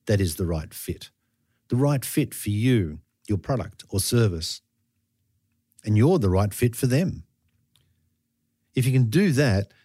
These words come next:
then you are moving towards the path of least resistance. So how do we do that? Well, first, let's get clear on our ideal client.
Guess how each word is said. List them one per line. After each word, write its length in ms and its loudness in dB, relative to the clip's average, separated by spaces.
then 140 2
you 160 4
are 80 4
moving 400 4
towards 460 0
the 80 -10
path 460 -4
of 160 -8
least 380 0
resistance. 720 -8
So 140 0
how 80 4
do 80 4
we 80 2
do 240 4
that? 240 0
Well, 100 2
first, 280 2
let's 140 2
get 220 -2
clear 280 2
on 80 4
our 280 4
ideal 340 2
client. 580 -4